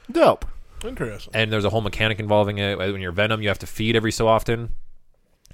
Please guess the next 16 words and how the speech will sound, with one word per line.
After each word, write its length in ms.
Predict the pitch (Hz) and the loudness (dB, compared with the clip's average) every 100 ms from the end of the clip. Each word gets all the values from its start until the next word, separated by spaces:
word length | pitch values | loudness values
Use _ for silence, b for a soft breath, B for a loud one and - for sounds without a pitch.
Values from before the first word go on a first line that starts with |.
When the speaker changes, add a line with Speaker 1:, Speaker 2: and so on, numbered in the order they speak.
| - | -6
Speaker 3:
And 100 | 107 | -4
it's 100 | 101 | -2
kinda 200 | - 123 | 2 4
like, 180 | 110 104 | 4 2
uh, 220 | 104 95 | 2 0
the, 220 | 95 101 95 | 0 -2 -2
like 180 | 90 | -4
the 80 | - | -6
Hulk 320 | - 120 110 | 0 0 0
games 260 | - 117 107 | -2 -4 -4
where 60 | 101 | -6
you 60 | |
could 100 | 95 | -6
just 140 | 92 - | -6 -6
smash 320 | 101 98 104 | -4 -4 -4
shit. 300 | - 139 - | -2 -2 -2